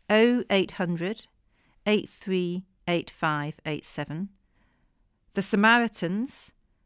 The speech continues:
oh eight four five seven, nine oh nine oh nine oh.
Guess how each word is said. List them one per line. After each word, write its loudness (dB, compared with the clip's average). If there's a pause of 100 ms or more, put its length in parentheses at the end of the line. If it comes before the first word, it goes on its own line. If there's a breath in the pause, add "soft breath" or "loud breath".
(160)
oh 6
eight 0
four -2
five 0
seven, -6 (480)
nine 2
oh 0 (120)
nine -2
oh -4 (100)
nine -6
oh. -8